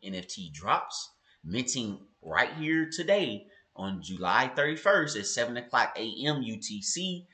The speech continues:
we have the Fiends minting for eighty ada with a supply of three thousand five hundred N F Ts.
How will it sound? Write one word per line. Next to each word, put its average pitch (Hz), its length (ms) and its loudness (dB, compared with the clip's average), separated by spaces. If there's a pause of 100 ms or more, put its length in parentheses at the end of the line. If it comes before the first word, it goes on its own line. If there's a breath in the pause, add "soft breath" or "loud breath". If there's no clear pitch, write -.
(140 soft breath)
we 117 160 -6
have 110 340 2
the 104 100 -2
Fiends 107 880 0
minting 78 480 -8 (420)
for 76 200 -4
eighty 107 440 -2
ada 151 440 0 (400)
with 92 100 -6
a 90 60 0
supply 101 460 4
of 87 180 0
three 104 160 -8
thousand 92 480 0
five 80 260 2
hundred 82 420 -8
N 78 120 -10
F 73 240 -8
Ts. 64 640 -12